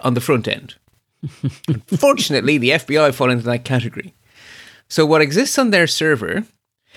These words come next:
Speaker 1: is a U R L that will accept a web request, be it an ajax or a form submission, that contains two parameters, subject and message.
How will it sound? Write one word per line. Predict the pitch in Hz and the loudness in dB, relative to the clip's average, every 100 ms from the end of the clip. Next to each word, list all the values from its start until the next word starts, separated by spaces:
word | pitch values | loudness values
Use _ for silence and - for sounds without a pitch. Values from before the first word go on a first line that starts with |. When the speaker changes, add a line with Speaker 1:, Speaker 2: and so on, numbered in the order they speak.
| - _ | -20 _
Speaker 1:
is | - 160 160 156 - - _ - | 0 2 2 0 -4 -10 _ 0
a | 147 147 143 135 - _ - | 2 2 2 -2 -8 _ -10
U | 135 196 277 | -4 0 2
R | 196 | 4
L | 104 - 165 196 - | 2 0 -4 -4 -4
that | 135 135 | -4 0
will | 147 | -2
accept | 147 - - 277 233 - - - - _ _ _ _ _ _ | -2 -4 -2 0 -2 -8 -12 -12 -14 _ _ _ _ _ _
a | 135 | 0
web | 131 170 139 | 2 2 2
request, | 123 - 95 131 - | -2 -2 0 0 -2
be | 123 | -2
it | 120 | 0
an | 117 | 2
ajax | 127 127 123 123 - | 0 2 0 0 -4
or | |
a | 107 | -4
form | - 131 120 | 0 0 0
submission, | 107 110 110 156 202 _ _ _ _ - | -4 -6 -6 -6 -6 _ _ _ _ -8
that | 135 | -4
contains | 160 139 170 165 151 | -2 0 0 0 -2
two | - 240 | 0 2
parameters, | - 180 156 123 110 101 - | 4 2 4 2 -2 -6 -10
subject | - 214 214 220 214 | -4 0 0 0 -2
and | 175 | -2
message. | 165 165 - - - - | 0 -2 -4 -12 -16 -20